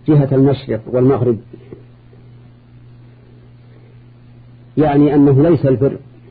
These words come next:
في أن يولي الإنسان وجهه قبل المشرق أو قبل المغرب، وإنما البر هو الإيمان بالله عز وجل، والقيام بطاعته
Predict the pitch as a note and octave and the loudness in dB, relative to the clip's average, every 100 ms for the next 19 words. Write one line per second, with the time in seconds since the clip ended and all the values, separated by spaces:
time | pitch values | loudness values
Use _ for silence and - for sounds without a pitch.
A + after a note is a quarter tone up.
0 | - - - - - _ C#3 C3 C3+ C3+ | -20 -20 -20 -20 -20 _ -2 0 2 2
1 | C#3 B2+ B2+ B2+ B2 C3 A#2 A#2 A#2 A2 | 2 0 -2 -2 0 0 -2 -2 -2 -4
2 | - - - - - C3 C3 C3 C3 - | -12 -20 -20 -14 -6 -2 0 0 0 -4
3 | A#2+ - - B2 B2+ B2+ B2 C#3+ D#3+ F3+ | -8 -6 -6 -4 -2 -2 0 0 2 0
4 | - - - - - - - - - - | -4 -20 -20 -20 -20 -20 -20 -20 -20 -20
5 | - - - C#3 C3+ C#3+ C3+ B2+ C#3+ D#3 | -20 -20 -10 -4 2 2 2 2 0 -2
6 | - - - - B2+ C#3+ C#3 C#3+ D#3 D3 | -4 -12 -20 -8 -2 0 0 2 2 2
7 | B2 C3+ B2+ A#2 A2+ A#2 A2 C3+ D#3+ - | 2 0 0 -2 -4 -2 -2 -2 -2 -6
8 | - - - - - - - - - - | -20 -20 -20 -20 -20 -20 -20 -20 -20 -20
9 | - - - - - - - - - - | -20 -20 -20 -20 -20 -20 -20 -20 -20 -20
10 | - - - - - - - - - C3+ | -20 -20 -20 -20 -20 -20 -20 -12 -6 -4
11 | D3+ C#3+ C#3+ B2+ C3+ B2+ B2 B2 A#2 B2 | -2 0 0 0 -2 -4 -4 -4 -4 -4